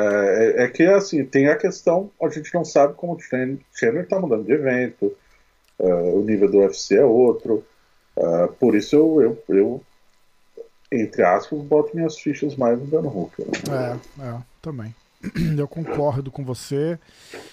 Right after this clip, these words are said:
Speaker 2: E, e eu acho que o, o, o U F C não tem, não, eu entendo que, num, num ponto de vista de, de, de business, não tem como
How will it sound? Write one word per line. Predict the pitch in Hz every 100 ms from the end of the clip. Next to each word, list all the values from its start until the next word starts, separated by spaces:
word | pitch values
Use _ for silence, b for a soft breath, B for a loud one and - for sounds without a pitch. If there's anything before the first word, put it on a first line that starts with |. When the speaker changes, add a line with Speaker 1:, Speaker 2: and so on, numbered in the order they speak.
| B 208
Speaker 2:
E, | 175 180 170 165 165 156 151 143 143 139 135 131 131 - -
e | 147
eu | 196 175
acho | 185 151 -
que | 202 202 202
o, | 190 185 160 - - _ _ _ _ 262 302
o, | 180 196
o | 196 180
U | 185
F | -
C | - 196
não | 208
tem, | 202 - 208
não, | 196 208 160
eu | 185 175
entendo | 156 185 214 220
que, | - 180 151 139 - 165 - 185 -
num, | 156 170
num | 165 160 156
ponto | 165 170
de | 165 143
vista | 156 151 151
de, | 131 139
de, | 127 139 131
de | 120 131
business, | 107 160 180 147 117 - - b b b b b b b b -
não | 160 190 202
tem | - 202 202
como | 214 - 185 180 170 156 147 135 131 123 120 117 113 -